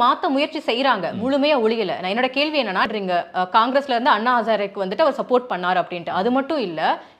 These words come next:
Speaker 1: இரண்டாயிரத்தி ஆறாம் ஆண்டு ஜனவரி பன்னெண்டாம் தேதி, அ, முன்னாள் பிரதமர் மன்மோகன் சிங் வந்துட்டு பொங்கல் சிறப்பு தபால் தலை வெளியிட்டாரு.
Speaker 2: ம்.
Speaker 1: அதோட முதல் பிரதியை வந்து நடிகர் விஜய் தான் வந்து பெற்றுக்கொண்டார்.
Speaker 2: ம்.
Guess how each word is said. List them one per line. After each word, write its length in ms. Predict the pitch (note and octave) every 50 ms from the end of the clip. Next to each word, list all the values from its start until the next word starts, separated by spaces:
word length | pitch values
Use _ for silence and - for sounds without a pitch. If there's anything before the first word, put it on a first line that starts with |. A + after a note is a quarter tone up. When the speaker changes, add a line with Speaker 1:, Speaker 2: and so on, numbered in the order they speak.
| _
Speaker 1:
இரண்டாயிரத்தி 480 | A#3 B3+ D4 E4+ E4+ F#4 F#4 F#4 E4+ C#4+
ஆறாம் 320 | A3 G#3 G#3+ A#3+ B3+ B3+
ஆண்டு 420 | A#3+ A3 G3+ F#3 E3+ F#3 B3 D4+ C4+ F#3+
ஜனவரி 300 | G3 G3 B3 C#4+ D#4+ D4+
பன்னெண்டாம் 440 | - A#3+ G#3+ A3+ A#3 B3+ B3+ B3
தேதி, 440 | B3 A3+ F#3 D#3+ E3+ G#3+ C#4+ F4 - - - _ _ -
அ, 140 | F#3+ F#3
முன்னாள் 360 | F3+ G#3 C4+ D#4+ F#4 G4 G4 G4
பிரதமர் 340 | D#4+ C#4 B3+ B3+ C#4+ C4
மன்மோகன் 420 | A3 G#3 A3 B3+ D4 E4 F4 E4 C#4
சிங் 220 | - B3+ A3 G3
வந்துட்டு 340 | F#3+ F3+ F3 E3 E3+ A3 C#4
பொங்கல் 460 | - - C#4+ C#4+ D4+ E4+ F4+ F#4 F4+
சிறப்பு 400 | F#4 - C4+ C4 C4 C4 E4+ E4+
தபால் 380 | - A#3+ G#3+ G#3 C4+ D#4+ F4 -
தலை 180 | C4+ A#3+ A#3+
வெளியிட்டாரு. 540 | G#3+ F#3+ F#3+ F3 F3 - - D#3+ D#3 D3+ -
Speaker 2:
ம். 220 | - A#2 A2 G#3 B3
Speaker 1:
அதோட 160 | B3+ C4 B3
முதல் 260 | A#3+ C#4 D4 G4+ G4+
பிரதியை 340 | G4+ C4 B3 A3+ D4+ D#4 D4+
வந்து 240 | C4 A3+ G#3+ C#4+ C4+
நடிகர் 300 | A3 G3+ A3 A3+ A#3 F#3+
விஜய் 240 | G#3 G3+ C#4 C#4+
தான் 160 | C4 C4 B3 A#3+
வந்து 80 | C4+ -
பெற்றுக்கொண்டார். 540 | - - - A3 G3 - D#3+ D#3+ D#3 D3+ E3
Speaker 2:
ம். 180 | - - -